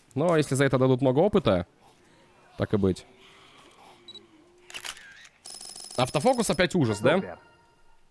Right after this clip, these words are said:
Speaker 1: Опыта что-то никак, как в прошлый раз насыпали, поменьше. Там снизу было что-то написано, но я прозевал абсолютно.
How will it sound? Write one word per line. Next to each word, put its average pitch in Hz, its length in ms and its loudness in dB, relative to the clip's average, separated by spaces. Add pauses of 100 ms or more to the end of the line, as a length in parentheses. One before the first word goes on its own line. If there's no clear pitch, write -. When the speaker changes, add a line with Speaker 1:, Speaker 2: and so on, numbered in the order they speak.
(1500)
Speaker 1:
Опыта 170 380 0
что-то 127 240 -4
никак, 113 320 0 (680)
как 131 200 -4
в - 40 -18
прошлый 139 340 0
раз 147 180 -2
насыпали, 147 480 2
поменьше. 139 680 4 (1700)
Там 120 140 2
снизу 131 300 0
было 131 180 2
что-то 135 220 0
написано, 139 480 2
но 120 100 6
я 131 320 4
прозевал 110 600 0 (140)
абсолютно. 98 540 -4